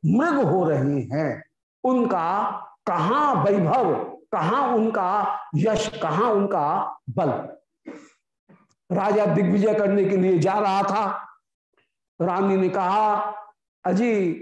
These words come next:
अमुक शहर में जा रहे हो, वहां पर ये चीज बहुत अच्छी मिलती है, मेरे लिए ले आना।"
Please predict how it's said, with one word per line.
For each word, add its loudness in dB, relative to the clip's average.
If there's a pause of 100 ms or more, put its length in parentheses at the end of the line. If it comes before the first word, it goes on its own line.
(580)
अमुक 0
शहर 0
में 0
जा 0
रहे 2
हो, 2
वहां 0
पर 0
ये 2
चीज 0
बहुत 0
अच्छी -4
मिलती 0
है, -10 (1000)
मेरे 2
लिए 2
ले 2
आना।" -4